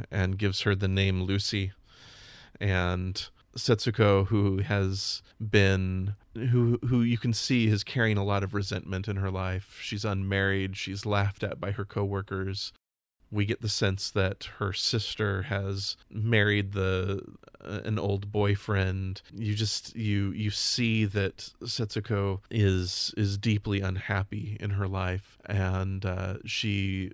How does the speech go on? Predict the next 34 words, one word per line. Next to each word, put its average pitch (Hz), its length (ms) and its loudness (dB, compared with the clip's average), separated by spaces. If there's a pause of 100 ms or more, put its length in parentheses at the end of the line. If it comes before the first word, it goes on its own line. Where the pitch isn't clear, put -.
(120)
for - 160 -2
the 104 80 0
first 104 340 0
time, 98 300 0
finds 98 420 0
some 101 300 0
bit 98 180 0
of 95 140 -6
connection 98 800 -4
with 98 340 -6 (540)
this 101 380 0
American 95 560 0
English 98 400 -6
teacher. 101 460 -6 (460)
And 98 360 -2
when 98 180 0
the 98 120 0
American 104 340 0
English 104 300 -4
teacher 110 240 -6
disappears 110 880 -2
with 104 180 -2
her 98 400 -2 (120)
niece 110 600 -4
and 98 180 -2
heads 95 300 -2
to 104 140 -2
America, 98 640 -2 (480)
uh, 98 300 -4
Setsuko 101 760 -2 (380)
decides 92 720 -2
to - 200 -4
follow 92 460 -2
him 95 400 -4